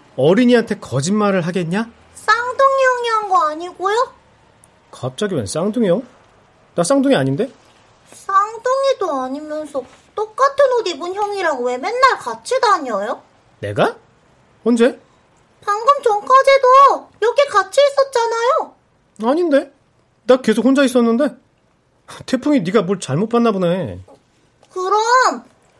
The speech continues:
Speaker 2: 저기 가고 있는 저 형은 누구예요?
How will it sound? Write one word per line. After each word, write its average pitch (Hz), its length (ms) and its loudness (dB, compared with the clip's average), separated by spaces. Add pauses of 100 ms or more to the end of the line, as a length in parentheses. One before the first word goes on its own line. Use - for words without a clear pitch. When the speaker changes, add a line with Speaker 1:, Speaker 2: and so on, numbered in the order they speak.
Speaker 2:
저기 571 640 4
가고 640 320 0 (100)
있는 427 340 -6 (240)
저 - 80 0 (340)
형은 392 100 -4
누구예요? 247 560 -4